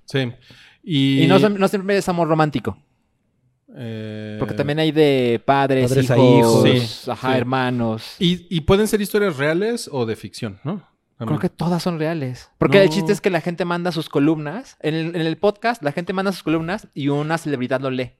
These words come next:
Speaker 1: Pero
Speaker 3: Según
Speaker 1: es
Speaker 3: yo,
Speaker 1: que
Speaker 3: el trailer dice inspirado en historias reales,
Speaker 1: Ok,
Speaker 3: ¿no?
Speaker 1: a lo mejor la, la película está en histo-, pero es que el, el podcast también tiene historias de ficción. O sea, hay algunos episodios con, como que toman un cuento.
Speaker 3: Es un poco
Speaker 2: Ah,
Speaker 3: como La
Speaker 2: ok.
Speaker 3: mano peluda, ¿no?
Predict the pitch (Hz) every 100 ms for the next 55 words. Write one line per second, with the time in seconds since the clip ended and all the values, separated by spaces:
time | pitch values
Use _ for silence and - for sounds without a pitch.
0 | - 156 190 220 240 175 208 202 196 170
1 | 170 180 170 156 120 - 127 127 135 113
2 | - 117 117 117 104 101 101 101 110 156
3 | 151 151 156 175 185 147 143 156 151 156
4 | 147 151 - 151 156 175 202 196 156 135
5 | 135 165 - 196 139 127 139 139 143 139
6 | 127 - 127 123 110 _ - 107 _ _
7 | _ _ _ - 107 123 120 135 143 139
8 | 143 139 - 104 120 127 160 - - 107
9 | 107 104 101 - _ _ - 117 107 -
10 | 143 147 147 143 135 135 131 143 135 -
11 | _ - 139 143 147 143 143 127 120 123
12 | 131 120 127 104 92